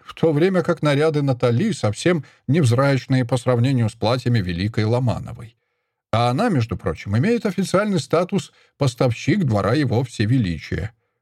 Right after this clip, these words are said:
Что скажешь? Императрица хмыкнула. А ты знаешь, как шьет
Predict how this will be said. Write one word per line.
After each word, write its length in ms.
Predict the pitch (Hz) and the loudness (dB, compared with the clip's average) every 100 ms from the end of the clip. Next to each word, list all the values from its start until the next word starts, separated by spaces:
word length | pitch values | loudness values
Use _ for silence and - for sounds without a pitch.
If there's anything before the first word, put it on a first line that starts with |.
| _ | _
Что 220 | - 190 | -6 -4
скажешь? 520 | 202 - 101 - _ _ _ _ _ _ _ _ | -2 -2 -2 -6 _ _ _ _ _ _ _ _
Императрица 720 | 120 107 117 117 120 147 - | -2 0 2 0 0 -4 -4
хмыкнула. 540 | - 90 - 92 69 - _ _ _ _ _ | -4 -8 -8 -12 -14 -16 _ _ _ _ _
А 100 | 104 | -2
ты 100 | 113 | 0
знаешь, 320 | 135 214 262 - | 0 2 0 -4
как 320 | - 160 117 | 0 0 0
шьет 400 | - 127 165 - | -4 0 0 0